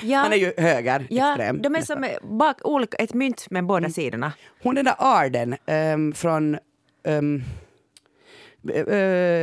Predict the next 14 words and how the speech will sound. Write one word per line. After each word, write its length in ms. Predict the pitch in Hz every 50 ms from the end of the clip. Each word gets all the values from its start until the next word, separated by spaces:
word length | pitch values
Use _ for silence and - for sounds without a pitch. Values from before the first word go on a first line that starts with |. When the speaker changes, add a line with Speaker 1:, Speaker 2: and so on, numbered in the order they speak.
| 156 151 147 139 131 117 110
Speaker 1:
Jag 80 | 208 202
vet. 100 | 208 214
Speaker 2:
Nya, 120 | 208 208 208
Nya 200 | 262 294 294 226
Zeelands, 600 | - - 220 185 151 135 120 117 110 - - - -
eh, 100 | 170 226
Speaker 1:
Ja. 240 | 226 240 254 285 330
Speaker 2:
premiärminister. 500 | 151 147 139 147 151 139 139 135 131 180
Hon 160 | 165 220 247 226
hör 160 | 202 180 156
också 200 | 147 131 120 -
till 100 | - 139
millennialerna. 480 | 139 143 139 143 156 170 165 151 143
Speaker 1:
Mm. 120 | 143 156